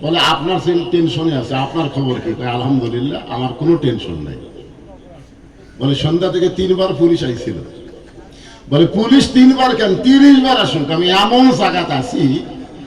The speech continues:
যে পুলিশ কোনোদিন এখানে আসবেই না।" আপনার বলেন তো, জীবিত অবস্থায় কবরের মধ্যে থাকা লক্ষণ ভালো? এই লোকটা কার ভয় আছে?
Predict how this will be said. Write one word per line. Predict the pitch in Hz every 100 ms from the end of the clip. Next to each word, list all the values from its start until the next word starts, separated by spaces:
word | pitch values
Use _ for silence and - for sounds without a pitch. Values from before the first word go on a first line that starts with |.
| -
যে | - 165
পুলিশ | - 208 - -
কোনোদিন | 196 214 196 196 175
এখানে | 139 160
আসবেই | 135 113 113 123
না।" | 110 73 - - - - - - - - - - - - - - - -
আপনার | 147 147 180
বলেন | 170 170 185 196
তো, | 180 147 113
জীবিত | 220 247 254 233
অবস্থায় | 226 214 196 - 185 170
কবরের | 190 185 190 185
মধ্যে | 170 151 147 - -
থাকা | 139 127 92 - 104
লক্ষণ | 123 - 143 127
ভালো? | 98 113 110 - - - - - - - - - - - 160
এই | 170
লোকটা | 180 180 175 180
কার | 185 180 190
ভয় | 151 151
আছে? | 135 117